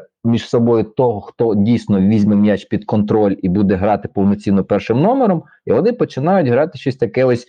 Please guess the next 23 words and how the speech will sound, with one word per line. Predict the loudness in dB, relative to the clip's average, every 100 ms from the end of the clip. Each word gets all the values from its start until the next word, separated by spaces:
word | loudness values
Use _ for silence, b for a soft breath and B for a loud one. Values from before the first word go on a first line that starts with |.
| b b b
більш | -2 2 0 -2
середнє, | -2 0 2 0 -2 -4 -6 B B B
а, | -14 -6 -4 -4 -6 -14 _
між | -2 -2 -2
тенісом | -2 0 -2 -2 0
і | 0
волейболом, | 2 2 2 2 2 0 -2
але | -2 0 0
все-таки | -2 -6 -4 -4 0 0
з |
якимось | 0 0 0 -2
вкрапленням | -4 0 0 -2 -4 -2 -2 -2 -2 -2 -4 -2
періодично | 2 2 2 2 2 0 -2 -4 -2 0 0 0
з'являють-, | 0 2 2 2 -2 -8 -2
е, | 0 2 0 -4 -2
пасу | -2 -2
гри, | 0 2
яка | 0 -2
періодично | -4 0 0 0 -2
з'являється, | 0 2 2 2 -2 0
але | 0 0
потім | -2 -2 0
вона | 0 -2